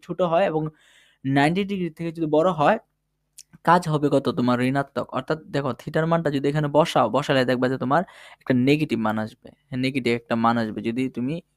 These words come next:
বসাও তাহলে নেগেটিভ একটা মান আসবে। যদি থিটার মানটা যদি তোমার কি এই তোমার নাইনটি ডিগ্রিতে উপরে বসাও আর নাইনটি ডি-, একশো আশি ডিগ্রিতে যে চ-,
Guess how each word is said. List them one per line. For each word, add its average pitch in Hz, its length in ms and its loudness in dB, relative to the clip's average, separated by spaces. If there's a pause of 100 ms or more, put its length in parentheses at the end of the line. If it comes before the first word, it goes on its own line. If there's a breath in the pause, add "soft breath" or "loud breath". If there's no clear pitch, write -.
(140)
বসাও 127 280 0
তাহলে 139 180 0
নেগেটিভ 120 400 0
একটা 107 200 -6
মান 117 200 0
আসবে। 117 220 -4
যদি 127 300 -2 (320 soft breath)
থিটার 147 280 4
মানটা 131 220 0
যদি 120 200 0
তোমার 135 220 -2
কি 240 240 -2 (360)
এই 120 180 4
তোমার 117 380 4 (280)
নাইনটি 135 220 2
ডিগ্রিতে 135 360 -4
উপরে 135 300 -2
বসাও 120 340 -4 (500)
আর 117 160 2
নাইনটি 127 280 2
ডি-, 147 100 0
একশো 143 320 2
আশি 131 180 0
ডিগ্রিতে 131 360 -2
যে 165 160 4
চ-, - 160 -16